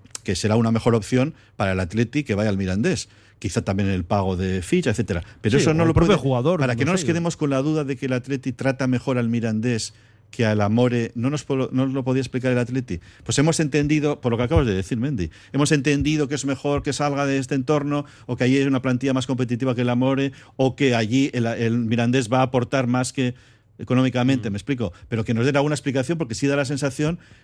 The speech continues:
Speaker 1: que la primera opción para los jugadores que salen del Athletic tenía que ser el Amorebieta en, en segunda división, como dijo
Speaker 2: Sí, bueno, espero que
Speaker 1: Goiría,
Speaker 2: sea
Speaker 1: ¿no?
Speaker 2: posible, y además como clubes
Speaker 1: Convenido
Speaker 2: convenidos, yo
Speaker 1: y
Speaker 2: sobre todo me
Speaker 1: vizcaíno.
Speaker 2: quedaba con la frase, ¿no?, de
Speaker 1: Ujú.
Speaker 2: Goiría, el director deportivo del Amorebieta, en el sentido de que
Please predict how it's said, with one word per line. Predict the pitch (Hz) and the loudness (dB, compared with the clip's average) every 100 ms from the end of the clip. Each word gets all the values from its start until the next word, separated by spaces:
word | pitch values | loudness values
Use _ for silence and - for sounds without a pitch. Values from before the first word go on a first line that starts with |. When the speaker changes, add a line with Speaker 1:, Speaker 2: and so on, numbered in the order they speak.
| - - | -20 -4
Speaker 1:
que | 107 98 | -4 -2
la | 101 95 87 | -4 -4 -2
primera | 98 117 135 | 0 2 2
opción | 127 147 131 | 0 -2 0
para | 123 | -2
los | 120 | -2
jugadores | - 120 127 120 | 0 0 0 -2
que | 117 | -2
salen | 127 123 | 0 0
del | 120 | 0
Athletic | 117 120 131 147 | 0 -2 -4 -2
tenía | 117 120 143 | -2 -2 -2
que | |
ser | - 90 | -4 -2
el | |
Amorebieta | 87 90 90 87 90 | 0 0 0 0 -4
en, | 90 | -2
en | 98 85 80 | -2 -2 -4
segunda | - 87 85 | -4 -2 -2
división, | 85 82 90 95 - - - | -2 -2 0 0 -2 -14 -6
como | 110 95 | 0 2
dijo | 117 117 | 2 4
Speaker 2:
Sí, | 101 | 4
bueno, | - | 4
espero | 104 107 | 4 4
que | 180 | 4
Speaker 1:
Goiría, | 104 | 4
Speaker 2:
sea | 98 117 | 2 2
Speaker 1:
¿no? | 110 | -2
Speaker 2:
posible, | - 104 131 160 | -4 -2 0 0
y | |
además | 127 127 - | 0 -2 -2
como | 110 110 | -6 -2
clubes | 117 131 | 0 0
Speaker 1:
Convenido | - 107 101 139 | 2 2 4 4
Speaker 2:
convenidos, | 117 123 135 139 131 | 6 6 4 2 0
yo | 143 | -2
Speaker 1:
y | |
Speaker 2:
sobre | 151 147 | -4 -4
todo | 151 151 | -4 -4
me | |
Speaker 1:
vizcaíno. | 135 113 135 | -2 0 2
Speaker 2:
quedaba | 143 139 | 0 -2
con | 135 | -4
la | 127 | -4
frase, | - 143 139 139 139 151 | -4 -4 -4 -2 -2 -2
¿no?, | 127 | -2
de | 131 113 | -2 -2
Speaker 1:
Ujú. | |
Speaker 2:
Goiría, | 107 113 131 120 | -2 0 0 0
el | 110 | 0
director | 107 107 113 | -2 -2 -2
deportivo | 113 113 117 117 | 0 -2 0 0
del | 113 | 0
Amorebieta, | 113 113 117 123 | 0 0 0 0
en | |
el | 120 | 0
sentido | 101 101 123 | 0 0 2
de | 113 | 2
que | 107 123 | 2 0